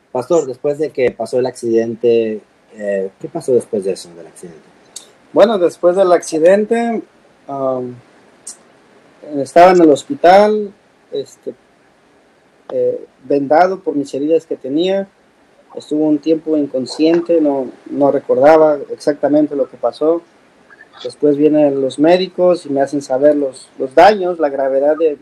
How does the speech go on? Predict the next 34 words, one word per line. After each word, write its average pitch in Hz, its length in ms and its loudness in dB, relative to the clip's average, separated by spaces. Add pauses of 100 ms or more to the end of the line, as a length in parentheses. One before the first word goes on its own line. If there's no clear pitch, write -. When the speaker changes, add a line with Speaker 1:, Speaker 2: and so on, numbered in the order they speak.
Speaker 2:
de 127 100 -8
mi 127 80 -14
accidente. 139 680 -8 (1000)
Y, 131 140 -10
este, 127 280 -12
bueno, 147 220 -2
me 135 140 -4
dicen, 147 280 -4
"¿Sabes 160 300 2
qué? 185 320 2
Pues 135 180 -6
tu 131 120 -16
pierna 165 340 2
izquierda, 196 680 0 (120)
este, 135 320 -18
ya 143 180 -2
no, 147 340 -4 (1120)
no 151 220 -2
funciona, 208 520 -2
no 180 140 -4
sirve, 202 340 -4
necesitamos 165 560 -2
cortarla, 143 640 -2
amputarla". 131 600 -4 (1000)
Entonces 139 640 -10
ahí 143 220 2
Dios 156 340 4
me 139 100 -4
dio 143 160 0
gracia 165 560 2 (480)
para 131 260 -2
poder 131 400 -4
aceptar 135 500 -4
eso. 175 320 -6